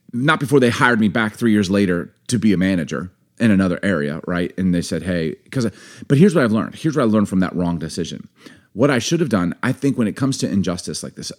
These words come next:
eh, on a job, whatever, you should speak out. You actually should speak out.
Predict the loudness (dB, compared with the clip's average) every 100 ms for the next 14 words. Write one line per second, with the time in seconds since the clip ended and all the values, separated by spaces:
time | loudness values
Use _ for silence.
0 | _ -6 -6 -4 -2 0 0 -4 -4 -8
1 | -10 -18 -20 -4 -4 4 4 4 2 0
2 | 0 -8 -8 _ -6 -4 -2 -2 0 0
3 | 0 -4 -2 -4 -4 -12